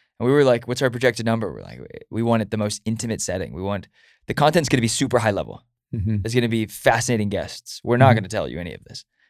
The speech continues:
Speaker 1: probably. It'll
Speaker 2: Mm-hmm.
Speaker 1: slowly release."
Speaker 2: Yeah.
Speaker 1: The first release, will, you'll know almost no information except for the dates, what it costs and where it's at, and you're gonna have to go from there.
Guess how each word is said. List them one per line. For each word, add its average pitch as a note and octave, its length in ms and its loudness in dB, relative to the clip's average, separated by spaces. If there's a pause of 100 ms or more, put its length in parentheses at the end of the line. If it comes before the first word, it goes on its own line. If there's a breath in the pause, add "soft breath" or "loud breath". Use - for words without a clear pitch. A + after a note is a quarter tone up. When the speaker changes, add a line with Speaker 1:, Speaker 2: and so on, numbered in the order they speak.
Speaker 1:
probably. C#2+ 440 -2
It'll A2+ 120 0
Speaker 2:
Mm-hmm. A#2+ 80 4
Speaker 1:
slowly A#2+ 360 8
release." G2+ 460 -4
Speaker 2:
Yeah. A#2 120 -2 (140)
Speaker 1:
The A2+ 100 -4
first D#3 320 6
release, C3+ 340 6
will, A2 120 0
you'll G#2+ 220 2
know A2 180 6
almost A2 260 2
no G#2 140 2
information G2 460 -2
except G2 200 -6
for G2+ 80 -4
the F#2+ 60 -6
dates, F#2+ 360 0 (360 soft breath)
what G2+ 120 0
it F#2+ 80 -4
costs F#2+ 300 4
and F#2 100 -2
where F2+ 160 2
it's F2+ 140 -4
at, F#2+ 220 4
and F2+ 120 -4
you're E2+ 120 -4
gonna E2+ 140 -2
have F2+ 180 -2
to G2 100 -8
go F2+ 160 -2
from F#2+ 160 -10
there. F#2 260 -4